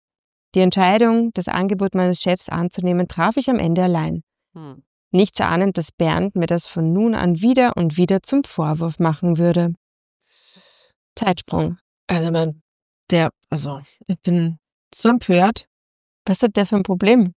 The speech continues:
Speaker 3: Ein Ego-Problem. Und er hat wahrscheinlich
Speaker 2: Der ist halt
Speaker 3: kleinen,
Speaker 2: urneidisch.
Speaker 3: kleinen Penis, ne?
Speaker 2: Hm.
Speaker 3: Das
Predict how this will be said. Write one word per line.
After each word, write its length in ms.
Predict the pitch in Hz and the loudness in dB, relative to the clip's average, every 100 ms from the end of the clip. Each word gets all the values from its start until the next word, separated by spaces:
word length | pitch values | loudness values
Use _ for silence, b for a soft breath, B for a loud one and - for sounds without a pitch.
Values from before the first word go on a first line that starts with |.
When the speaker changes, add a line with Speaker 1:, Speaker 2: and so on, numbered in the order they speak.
| _ _ _ | _ _ _
Speaker 3:
Ein 140 | - 175 | -4 -2
Ego-Problem. 760 | - 214 190 156 160 165 170 180 | 0 4 2 2 -2 0 -2 -4
Und 140 | 180 | -2
er 80 | 180 | 0
hat 100 | 185 | 0
wahrscheinlich 420 | 208 185 180 226 - _ _ _ | 0 0 0 -2 -6 _ _ _
Speaker 2:
Der 100 | 165 | -2
ist 80 | 165 | 2
halt 120 | 190 | 2
Speaker 3:
kleinen, 200 | - 190 | 6 6
Speaker 2:
urneidisch. 580 | 180 143 147 170 147 - | 8 6 6 4 2 0
Speaker 3:
kleinen 360 | 233 - 208 294 | -4 -2 -4 -6
Penis, 600 | - 226 285 175 165 - | -4 -4 -2 -2 -2 -6
ne? 160 | 220 254 | -4 6
Speaker 2:
Hm. 240 | 233 233 226 B B B _ _ _ | 6 6 0 B B B _ _ _
Speaker 3:
Das 140 | 220 | -2